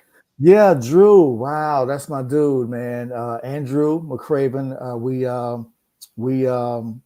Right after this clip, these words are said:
put together an entertainment situation back then, and we were meeting a lot of, uh,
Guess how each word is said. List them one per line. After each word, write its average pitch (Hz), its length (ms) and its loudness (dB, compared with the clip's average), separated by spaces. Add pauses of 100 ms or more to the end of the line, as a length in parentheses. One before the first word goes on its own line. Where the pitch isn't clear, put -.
(720)
put 175 160 -4
together 135 400 0
an 131 80 -6
entertainment 143 560 -8
situation 139 720 -6
back 131 300 -6
then, 135 500 -8
and 120 160 -8
we 117 140 -8
were 110 120 -6
meeting 131 320 -6
a 127 40 -8
lot 127 260 -2
of, 117 140 -6
uh, 113 240 -6